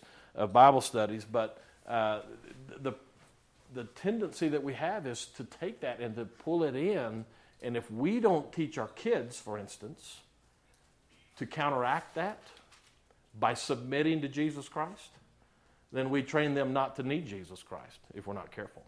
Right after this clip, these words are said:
And so all of this, I think, comes down into this particular beatitude. The first one says, "You just can't."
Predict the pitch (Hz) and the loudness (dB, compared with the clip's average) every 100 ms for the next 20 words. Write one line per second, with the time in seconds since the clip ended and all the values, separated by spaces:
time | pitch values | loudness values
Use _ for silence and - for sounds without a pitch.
0 | _ _ _ _ _ - _ _ _ _ | _ _ _ _ _ -20 _ _ _ _
1 | _ _ - 123 165 147 143 135 156 180 | _ _ -10 4 8 8 8 10 10 10
2 | 175 170 - 151 151 151 - 156 123 143 | 8 6 6 4 4 2 4 2 4 4
3 | 135 131 120 123 107 131 - - - 139 | 6 6 2 0 2 2 2 -4 -2 -2
4 | 127 117 120 113 113 110 - 104 90 - | -2 -2 0 2 2 2 -2 -8 -8 -14
5 | - - 117 - 139 151 - 160 147 - | -20 -12 -10 2 4 4 2 -2 -2 -2
6 | 123 104 104 104 - - - - - - | -4 -4 -6 -8 -14 -18 -20 -20 -20 -20
7 | - - 98 117 147 123 107 - 117 104 | -20 -16 -4 0 0 0 -8 -8 -10 -10